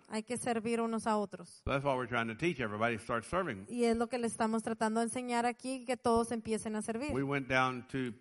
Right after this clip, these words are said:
Speaker 2: uh, Reynosa to serve.
Speaker 1: Y nosotros fuimos allá a Reynosa a servir.
Speaker 2: No? And that's, that's what the pastor was talking about.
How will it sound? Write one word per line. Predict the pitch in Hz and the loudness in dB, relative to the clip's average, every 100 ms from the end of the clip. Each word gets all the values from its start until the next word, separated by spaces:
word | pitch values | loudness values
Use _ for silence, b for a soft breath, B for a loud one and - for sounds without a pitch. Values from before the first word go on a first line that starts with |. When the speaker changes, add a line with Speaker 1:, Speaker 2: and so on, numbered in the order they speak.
| _ _ _ _ | _ _ _ _
Speaker 2:
uh, | 107 101 98 98 - _ _ _ - | -6 -4 -4 -8 -14 _ _ _ -4
Reynosa | 131 131 165 175 143 - | 0 2 2 0 -4 -6
to | 156 | -2
serve. | 233 254 127 - 240 | 2 2 0 -4 -8
Speaker 1:
Y | 240 | -4
nosotros | 226 247 240 269 | -2 -2 -2 -2
fuimos | 233 262 262 247 | 0 0 0 0
allá | 254 240 226 233 | 0 2 4 4
a | |
Reynosa | 247 247 233 214 247 | 2 0 0 0 0
a | 226 | -2
servir. | 247 240 320 277 - _ _ _ _ - | -2 -4 -2 -4 -6 _ _ _ _ -12
Speaker 2:
No? | 113 165 _ _ _ _ - | -12 -12 _ _ _ _ -4
And | 123 | -2
that's, | 143 - | -2 0
that's | 131 135 | -2 0
what | 127 | -2
the | 123 | -4
pastor | 113 135 131 | -2 -2 -2
was | 117 | -4
talking | 165 165 | -2 0
about. | 113 | 0